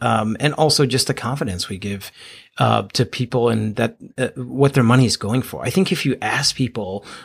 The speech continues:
where their tax dollars go, they'd have a very little sense of the reality of it. Um, you know, by and large, people, uh, see that they have some taxes deducted on their paychecks if they have paychecks. And,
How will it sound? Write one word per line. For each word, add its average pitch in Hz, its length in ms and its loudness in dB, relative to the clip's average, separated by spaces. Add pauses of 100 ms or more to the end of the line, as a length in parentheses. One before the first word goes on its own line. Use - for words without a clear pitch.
(120)
where 123 240 4
their 117 160 2
tax - 340 -2
dollars 113 400 -2
go, 110 360 0
they'd 104 180 -2
have 92 420 -6 (280)
a 113 220 0
very 110 300 2
little 110 320 -2
sense 117 460 2
of 98 100 -4
the 98 100 -8
reality 101 460 -6
of - 160 -12
it. 85 180 -12
Um, 101 360 -6 (480)
you 151 100 6
know, 95 240 2
by 113 260 0
and 123 160 4
large, 113 320 2
people, 117 680 2
uh, 110 180 2
see 117 420 4
that 104 280 0
they 110 100 0
have 104 200 -2
some 120 140 0
taxes 113 420 -2
deducted 107 360 -2
on 110 160 0
their 104 320 -2
paychecks 117 460 0
if - 100 -4
they 120 80 2
have 107 200 0
paychecks. 107 680 -2
And, 113 240 -2